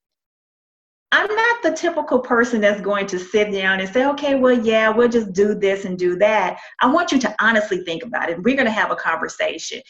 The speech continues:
especially if you are a parent or you have loved ones. So think about this. I always ask people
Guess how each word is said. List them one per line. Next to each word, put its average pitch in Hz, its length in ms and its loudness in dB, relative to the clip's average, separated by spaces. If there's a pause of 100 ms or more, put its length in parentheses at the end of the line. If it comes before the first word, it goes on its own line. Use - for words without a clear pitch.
(260)
especially 254 880 0
if 254 340 2
you 214 300 -2
are 170 320 2
a 165 200 -8 (160)
parent - 420 -6 (100)
or 208 140 0
you 208 220 -4
have 190 200 -2
loved 180 420 -2
ones. - 500 -12 (420)
So 220 480 2 (920)
think 220 160 0
about 208 380 0
this. - 280 -2 (1700)
I 202 160 4
always 240 300 2
ask - 340 -2
people - 600 -8